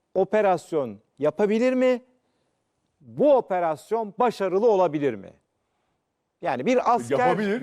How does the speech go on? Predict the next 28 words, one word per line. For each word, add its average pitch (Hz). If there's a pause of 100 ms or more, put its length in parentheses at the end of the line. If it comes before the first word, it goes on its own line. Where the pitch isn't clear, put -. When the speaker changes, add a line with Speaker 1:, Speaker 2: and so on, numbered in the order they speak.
Speaker 1:
gözüyle. 156
Speaker 2:
Ee, 135
yani 165
hedefi 170
iyi 202
seçer, 196
yapabilir. 151 (840)
Evet. 113 (320)
Yapabilir 202
efendim. 123 (140)
Yani 175
şu 220
andaki 185
imkanlar 175
vasıtasıyla 151
yapabilir. 151 (540)
Speaker 1:
Mesela 151
Speaker 2:
Ee, 120
ama, 185 (280)
e, 156
olayı 185
sadece 170 (360)
oraya 185
özel 175
kuvvetler 180
göndermek 170
değil. 160
Yani 160